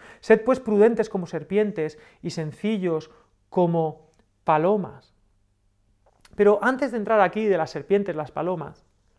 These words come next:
dice, "Sacudid el polvo de vuestros pies". Queridos, estamos en una misión, predicar el evangelio,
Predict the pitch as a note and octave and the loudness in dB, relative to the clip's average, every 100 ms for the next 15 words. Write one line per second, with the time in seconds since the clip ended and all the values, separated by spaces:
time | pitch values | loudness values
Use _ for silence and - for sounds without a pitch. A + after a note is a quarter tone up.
0 | _ _ _ _ _ _ _ _ _ _ | _ _ _ _ _ _ _ _ _ _
1 | - G#3 A#3+ A#3 - F#3+ G3 A#3 C#4 A3+ | -10 0 2 2 2 0 2 2 2 0
2 | - A#3+ G#3 F3+ E3 - D#3+ - F3 D3 | 2 2 2 -2 -6 -10 -16 -12 -14 -14
3 | - _ _ _ _ _ _ _ _ _ | -18 _ _ _ _ _ _ _ _ _
4 | _ _ - F#3 B3 G#3 F3+ - F3 - | _ _ -2 0 4 2 0 -10 -8 -4
5 | A#3+ A#3+ G3+ F#3 D#3+ - D#3+ C#3 C3 _ | -4 -4 -6 -6 -8 -10 -12 -12 -16 _
6 | _ _ _ D#3 D3 C#3+ G3+ A#3+ G#3+ F3+ | _ _ _ -10 -8 -2 0 2 0 -2
7 | D#3 D3 F#3 F3 D3 | -6 -8 -10 -8 -10